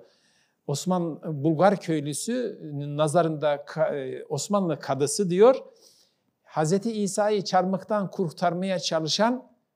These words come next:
Romalı kumandan, efendim, Pontius'a benzetirler diyor. E, çünkü, e,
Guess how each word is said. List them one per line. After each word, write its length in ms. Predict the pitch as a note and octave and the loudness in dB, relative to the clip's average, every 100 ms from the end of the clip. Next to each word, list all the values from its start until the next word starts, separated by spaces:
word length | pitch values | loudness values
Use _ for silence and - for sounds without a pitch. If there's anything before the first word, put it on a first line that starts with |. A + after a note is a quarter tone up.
| - | 0
Romalı 360 | F3+ G#3 F3+ G3 | 4 4 4 0
kumandan, 680 | - F3 F3 F3 G#3 G3+ - _ | -2 -2 0 0 0 -2 -16 _
efendim, 520 | C#3+ B2+ D#3 D#3 D3+ - _ _ - - | -10 -4 -4 -4 -8 -14 _ _ -18 0
Pontius'a 640 | G#3 A3+ - D#3+ D3+ C3+ | 2 4 2 -2 -2 -6
benzetirler 720 | A#2 B2 A2 - - - - - | -6 -6 -8 -10 -14 -12 -14 -16
diyor. 380 | C#3+ - - _ _ _ _ _ _ _ _ _ _ _ - - - | -20 -20 -20 _ _ _ _ _ _ _ _ _ _ _ -20 -20 -10
E, 140 | B2+ | -8
çünkü, 600 | C3 - G3+ G3 E3 A#3+ - _ _ _ _ _ _ - - | -8 -4 -4 0 0 0 -4 _ _ _ _ _ _ -20 -8
e, 400 | B2 A#2+ A#2 | -4 -2 -4